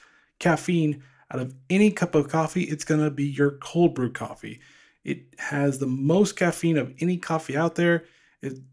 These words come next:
I usually call it the natural energy drink because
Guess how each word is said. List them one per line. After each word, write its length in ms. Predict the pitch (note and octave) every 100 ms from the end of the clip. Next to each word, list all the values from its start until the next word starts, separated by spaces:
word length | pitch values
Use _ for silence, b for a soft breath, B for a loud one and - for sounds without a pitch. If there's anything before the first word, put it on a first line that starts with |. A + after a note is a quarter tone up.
| -
I 40 | C3
usually 340 | D3 E3+ E3
call 300 | - D#3+ E3
it 100 | -
the 100 | B2+
natural 960 | B2 B2+ C3+ C3+ - C#3+ B2+ B2+ B2+ _ _ _
energy 340 | D3+ E3+ E3+ E3
drink 300 | F3+ F3+ -
because 800 | C#3 - - F3 C#3 A2 A2